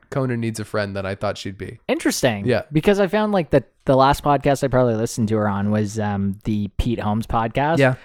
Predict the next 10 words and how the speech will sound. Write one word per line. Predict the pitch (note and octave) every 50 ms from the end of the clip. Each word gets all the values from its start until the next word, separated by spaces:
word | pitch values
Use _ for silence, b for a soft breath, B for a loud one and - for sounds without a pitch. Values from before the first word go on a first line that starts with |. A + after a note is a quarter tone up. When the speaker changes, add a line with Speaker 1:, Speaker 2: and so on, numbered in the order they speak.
| b b b
Speaker 2:
Where | b F3 E3 F3 F3+
they | F3 G3+ G#3
were | G3+
just | G3 F#3+ F#3 -
very, | - D#3+ E3 F3 F3+
like, | F3 D#3+ D3+ D3 C#3 - - - _ _ _ _ _ _ _ _
"Hee, | - - A#3 A3+ G3+
hee, | F#3 F#3+
hee." | D#3+ C#3 C3+ C3+ C#3 C#3 C#3 C#3 C#3 C3+ - - _
Speaker 1:
Sure. | - - - A#2 A2